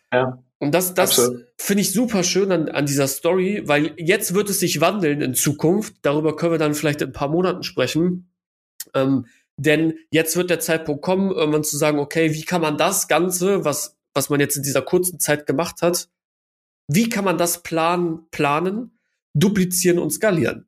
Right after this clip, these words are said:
Speaker 2: Weil das wird jetzt eure Herausforderung sein, weil, äh, ihr steht jetzt vor einer Herausforderung in Form von, Okay, Thorsten hat Kapazitäten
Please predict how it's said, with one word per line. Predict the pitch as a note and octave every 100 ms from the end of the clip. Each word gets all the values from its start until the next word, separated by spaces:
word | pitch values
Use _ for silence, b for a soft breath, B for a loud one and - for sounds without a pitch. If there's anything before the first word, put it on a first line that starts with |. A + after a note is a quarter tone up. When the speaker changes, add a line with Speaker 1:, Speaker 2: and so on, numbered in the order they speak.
| _
Speaker 2:
Weil | C3
das | D#3+ F#3 F3
wird | E3+
jetzt | D#3+ C3
eure | E3+ D#3+
Herausforderung | C#3+ D3+ - D#3 C#3+ C3+
sein, | C#3+ F3+ E3+ F3 F3+ B B B _
weil, | D3 D3 D3 D3 - -
äh, | - - _
ihr | D#3+
steht | D#3+ D#3+
jetzt | D#3+ -
vor | D3+
einer |
Herausforderung | C#3 D3+ D#3+ - D#3+ D#3 D3
in | -
Form | - D#3 D3
von, | D#3 D3
Okay, | - F3+ E3+ G3 - _ _ _ _ _ -
Thorsten | F3 F3 E3
hat | -
Kapazitäten | D3+ D3+ - C#3 G#3 G#3+ C#3+ F3+ A3+